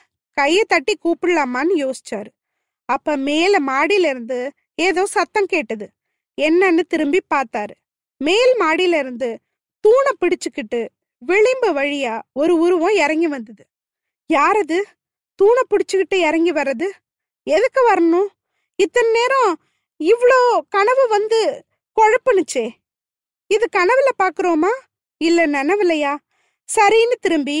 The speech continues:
கொஞ்ச நேரம் கண்ணை மூடிக்கிட்டாரு. திருப்பி திறந்து பார்த்தாரு. அங்க அந்த உருவம் இல்ல. அப்ப பிரம்மதான். சரி, நம்ம தூங்குறதுக்கு முன்னாடி என்ன நடந்துச்சு?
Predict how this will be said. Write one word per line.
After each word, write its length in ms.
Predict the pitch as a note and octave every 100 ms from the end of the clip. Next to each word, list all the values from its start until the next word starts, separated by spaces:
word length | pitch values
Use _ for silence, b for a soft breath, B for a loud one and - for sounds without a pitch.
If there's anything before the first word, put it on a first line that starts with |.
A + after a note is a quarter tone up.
| D4+
கொஞ்ச 260 | - G#4+ A4+
நேரம் 320 | D#4+ B3 E4
கண்ணை 220 | E4 C#4+
மூடிக்கிட்டாரு. 640 | D4 C#4+ C#4 - G3+ - - _ _ _ _
திருப்பி 300 | A#4 C5 C5+
திறந்து 380 | A#4+ F#4+ F4+ F#4+ -
பார்த்தாரு. 520 | D#4+ C4 D#4 B3 C4 F#4+ _ _ -
அங்க 180 | E4 F4+
அந்த 200 | E4+ D4
உருவம் 380 | C#4 D4+ D#4 G4+
இல்ல. 200 | C#4+ A#3+ A3 _ _ _ _
அப்ப 300 | F#3 G#3+ G4+
பிரம்மதான். 680 | E4+ B3 A#3+ D4 D4+ A#3 G#3+ - _ _ _ -
சரி, 300 | - F4+ E4+ - _
நம்ம 280 | B3+ C#4+ E4
தூங்குறதுக்கு 600 | E4+ G#4 A#4 A4+ G4 F#4+
முன்னாடி 400 | F#4 F4+ F#4+ G4
என்ன 260 | E4 E4+
நடந்துச்சு? 500 | F4+ D#4+ D4 - D4